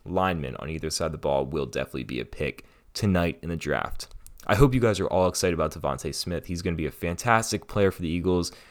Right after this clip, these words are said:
Really excited to see what he brings in twenty twenty-one, and excited, I'm probably most excited for tonight of the N F L draft. Not, last night was really cool, but tonight is gonna be special, and then tomorrow we have rounds four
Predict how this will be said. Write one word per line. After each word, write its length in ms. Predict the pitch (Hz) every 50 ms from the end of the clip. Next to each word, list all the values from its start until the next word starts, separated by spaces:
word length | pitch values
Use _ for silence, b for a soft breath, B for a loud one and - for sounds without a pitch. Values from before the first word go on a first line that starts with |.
| B B B B B B B -
Really 180 | 107 123 123
excited 280 | 123 - - - 113 107
to 80 | 101 98
see 280 | - - 107 104 101
what 260 | 98 85 95 95 87
he 100 | 104 101
brings 400 | 90 - - 87 90 92 90 82
in 100 | 80 85
twenty 280 | 82 - - 90 92 87
twenty-one, 600 | 76 - 90 87 87 85 90 101 107 110 107 110 - b b b b b b b -
and 340 | 107 127 139 135 123 107 90
excited, 540 | - 85 - - 110 104 101 95 92 87 - - -
I'm 200 | - 92 123 127
probably 200 | - 156 160 131
most 280 | 98 95 101 104 - 98
excited 420 | 92 - - 90 87 85 85 -
for 380 | - - 85 85 87 80 73 69
tonight 420 | - - 92 76 71 71 - - - - - - -
of 120 | - 82
the 100 | 80 82
N 60 | 69 65
F 100 | - -
L 80 | 73
draft. 540 | 71 - - 64 55 50 - - - - - - - - -
Not, 340 | - 95 98 98 104 - -
last 300 | 90 101 101 101 - -
night 80 | 107
was 160 | 90 92 87 82
really 180 | 87 87 82
cool, 360 | - - 101 95 95 87 - b b b b b b b b
but 100 | b -
tonight 280 | - - 104 95 95 95
is 100 | 85 78
gonna 120 | - 90
be 80 | 76 73
special, 560 | - - - 90 85 - - 87 82 82 101 -
and 140 | - - 78
then 80 | 76 73
tomorrow 500 | - - - - 76 71 78 73 69 65
we 120 | 69 69
have 460 | 71 - - - 69 71 69 65 - - b b b b b
rounds 260 | b - 73 69 - -
four 540 | - - - 101 95 95 92 87 90 87